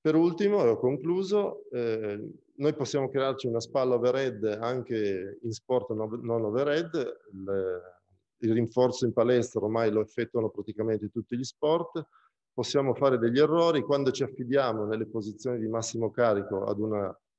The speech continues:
stabilità passiva, come nel caso delle trazioni e delle spinte in panca. Noi possiamo creare una instabilità perché nel momento in cui riattiviamo il muscolo che deve compiere il gesto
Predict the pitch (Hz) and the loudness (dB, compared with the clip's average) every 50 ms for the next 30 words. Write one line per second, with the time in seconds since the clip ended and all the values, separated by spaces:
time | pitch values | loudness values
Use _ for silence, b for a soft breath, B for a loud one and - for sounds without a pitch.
0 | _ _ _ _ - - - 117 110 110 113 107 110 123 117 123 127 117 - - | _ _ _ _ -8 -4 -4 -2 -2 -2 -2 0 0 0 0 0 -2 -2 -2 -4
1 | - 123 117 113 113 135 143 - - 107 101 101 101 101 98 101 98 - 110 104 | -2 -2 -2 0 0 0 0 0 -2 -4 -4 -2 -2 -2 -2 -4 -4 -2 -4 -4
2 | 101 98 95 101 98 98 98 104 98 92 - - - 113 110 110 107 104 95 92 | -2 -2 -2 -2 -2 -2 -4 -6 -8 -8 -6 -4 0 2 2 2 2 0 -2 -6
3 | - - - _ _ _ _ _ _ _ _ _ _ _ _ _ _ _ - 98 | -6 -10 -12 _ _ _ _ _ _ _ _ _ _ _ _ _ _ _ -8 -4
4 | 90 95 98 95 95 - - 127 117 113 110 127 127 123 123 - 117 110 113 120 | -2 -2 -2 -4 -6 -8 -6 -4 -4 -4 -2 -2 -2 -2 0 2 2 4 4 2
5 | 135 135 - 170 175 180 - B B B B B B _ _ - 139 147 147 147 | 0 -2 -2 -2 -2 -2 -6 B B B B B B _ _ 0 2 2 2 2
6 | 151 143 - - 156 143 135 107 135 139 139 143 139 127 123 113 113 110 110 117 | 0 -2 0 0 2 2 0 0 2 4 6 6 6 6 6 6 6 6 4 2
7 | 117 113 110 104 101 101 101 113 123 117 120 139 127 131 151 160 156 160 156 139 | 2 2 0 0 0 0 0 -2 -2 -2 -2 -2 -2 0 -2 -2 0 0 0 0
8 | 131 123 - 127 120 120 123 127 131 135 143 151 143 143 143 143 135 123 139 135 | 0 -2 0 0 0 0 0 0 0 0 0 0 0 -2 -2 -2 -2 -4 -4 -4
9 | 135 127 117 110 107 107 107 107 107 110 135 139 139 139 - 135 120 120 131 127 | 0 0 2 2 0 0 -2 -2 -2 0 0 0 -2 -2 -6 -4 0 2 2 2
10 | 120 120 117 113 113 113 120 131 127 113 - - 113 101 98 - 107 98 104 107 | 2 2 0 0 0 0 0 0 -2 -2 -2 -4 -4 -4 -2 -4 -4 -2 0 -2
11 | 107 104 - 120 113 - 127 117 117 113 110 104 120 120 127 120 - - - 160 | 0 -2 -2 -4 -4 -2 -2 -2 -2 -2 -2 -2 0 0 0 -2 -4 -6 -6 -6
12 | 165 170 - | -6 -6 -8